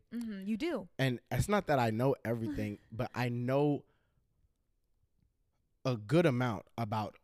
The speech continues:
Speaker 2: a great multitude of things.
Speaker 1: Mm-hmm.
Speaker 2: And so, you know, my friends who may not know, you know, you have people who, like, they come home and they get on YouTube.
Speaker 1: Absolutely.
Speaker 2: And that's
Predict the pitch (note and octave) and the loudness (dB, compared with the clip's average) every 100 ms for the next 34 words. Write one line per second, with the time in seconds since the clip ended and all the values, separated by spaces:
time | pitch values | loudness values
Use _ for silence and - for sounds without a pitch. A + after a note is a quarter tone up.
0 | _ _ _ _ - _ _ - A#2 G2+ | _ _ _ _ -20 _ _ -8 -8 -8
1 | - A2+ B2 G#2+ A2 A2 G#2 - F#2 F#2 | -8 -4 -4 -4 -10 -8 -10 -8 -10 -8
2 | G2+ F2+ C2 - A3 A3 G3+ G#3 - B2+ | -8 -8 -10 -12 -10 -10 -10 -14 -4 -2
3 | A#2 - C3+ A#2+ G#2+ F#2 _ _ _ _ | 0 0 0 0 -2 -6 _ _ _ _
4 | _ _ _ _ _ _ _ _ B2+ A#2 | _ _ _ _ _ _ _ _ -4 -2
5 | G2+ G2+ A#2 G2+ C3+ B2 B2+ A2+ A#2+ A2+ | -2 -4 -4 -2 -4 -4 -4 -2 -2 -4
6 | F#2+ A#2 G#2+ G2 _ _ _ _ _ C3+ | -4 -2 -2 -4 _ _ _ _ _ -2
7 | B2+ G#2 - - _ _ _ _ _ _ | 0 -2 -4 -16 _ _ _ _ _ _
8 | - F3 G3 E3 F3+ D3+ C#3+ A#2+ A2 - | 0 6 6 6 2 2 2 2 -2 -10
9 | _ _ _ A2 G#2+ D3+ D#3 C#3 C#3+ C#3 | _ _ _ -8 -2 0 2 2 0 -4
10 | - _ - - G#2+ G#2 G#2 G2 G2 - | -12 _ -18 -8 -6 -2 -2 -2 -4 -4
11 | C2+ - - _ _ - F#3+ - F#3 F#3 | -8 -8 -16 _ _ -18 -18 -14 -14 -12
12 | G#3 A3 G#3 G3 F2+ A2 - - - | -14 -6 -4 -4 -4 -4 -4 -10 -14